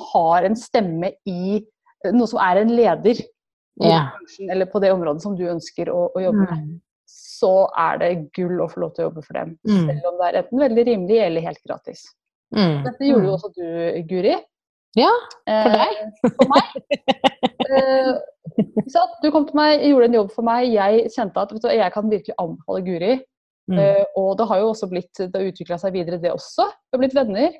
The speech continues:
Speaker 1: vi har, eh,
Speaker 2: Ja.
Speaker 1: begynt å lage podcast sammen, blant annet.
Speaker 2: Ja.
Speaker 1: <laughs> Og nå er jo, nå er jeg også
Speaker 2: Så
Speaker 1: inne i
Speaker 2: koselig.
Speaker 1: gruppa som er rett midt i blinken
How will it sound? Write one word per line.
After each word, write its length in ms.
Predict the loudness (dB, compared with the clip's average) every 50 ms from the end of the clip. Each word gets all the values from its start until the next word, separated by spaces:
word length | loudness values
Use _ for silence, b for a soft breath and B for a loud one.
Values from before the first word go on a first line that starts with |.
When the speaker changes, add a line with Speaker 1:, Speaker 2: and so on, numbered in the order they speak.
| _ -4
Speaker 1:
vi 80 | -2
har, 220 | 0 0 0 2 4
eh, 200 | 4 6 6 4
Speaker 2:
Ja. 80 | 4 2
Speaker 1:
begynt 240 | 0 -2 -6 -8 -6
å 20 | -4
lage 180 | -4 -4 -4 -6
podcast 320 | -6 -2 0 -2 0 0
sammen, 340 | 0 0 2 2 0 -2 0
blant 200 | -2 0 2 2
annet. 320 | 2 2 2 2 2 0 2
Speaker 2:
Ja. 80 | 0
Speaker 1:
<laughs> 760 | 0 -2 -4 -6 -10 _ _ -20 -20 -20 -20 _ _ _ -2
Og 120 | 0 2
nå 100 | 4 6
er 140 | 6 6 6 4
jo, 60 | 2
nå 100 | 0 -2
er 160 | -4 -4 -4
jeg 60 | -4
også 120 | -4 -6 -4
Speaker 2:
Så 40 |
Speaker 1:
inne 220 | -2 0 0 0 -2
i 80 | -2 -4
Speaker 2:
koselig. 360 | -4 -4 -4 -4 -4 -4 -6 -6 _ _ _ _ -20
Speaker 1:
gruppa 200 | -12 -6 -6 -2
som 120 | -2 0
er 120 | 0 0 -2
rett 540 | -2 -2 -4 -4 -6 _ _ _ _ _ _ _ _ _ _ -4 -2
midt 480 | 2 2 2 2 0 -2 -8 _ -6
i 60 | -6
blinken 480 | -4 -4 -6 -8 -6 -4 -4 -4 -4 -4